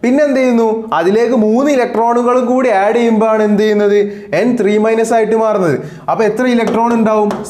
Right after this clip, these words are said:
സെവൻ പ്ലസ് ത്രീ. എത്ര വരും? ടെൻ വരും അല്ലേ? ടെൻ വരും. ഇനി അതേപോലെ തന്നെ oxygen നോക്കൂ. ഒ ടു മൈനസ്. ഒ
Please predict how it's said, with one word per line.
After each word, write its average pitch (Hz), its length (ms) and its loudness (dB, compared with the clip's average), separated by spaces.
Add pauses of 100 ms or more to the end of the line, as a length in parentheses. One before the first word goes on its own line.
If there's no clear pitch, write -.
സെവൻ 185 640 0
പ്ലസ് - 480 -2
ത്രീ. 180 280 0
എത്ര 220 200 -2
വരും? 208 380 0 (480)
ടെൻ 185 380 2
വരും 143 280 -2
അല്ലേ? 269 460 -2
ടെൻ 214 160 0
വരും. 156 340 -2 (240)
ഇനി 311 100 0
അതേപോലെ 302 600 0
തന്നെ 254 140 0
oxygen 240 480 0
നോക്കൂ. 214 500 -2 (1000)
ഒ 277 160 2 (160)
ടു 240 40 2
മൈനസ്. 233 640 0 (400)
ഒ 233 120 2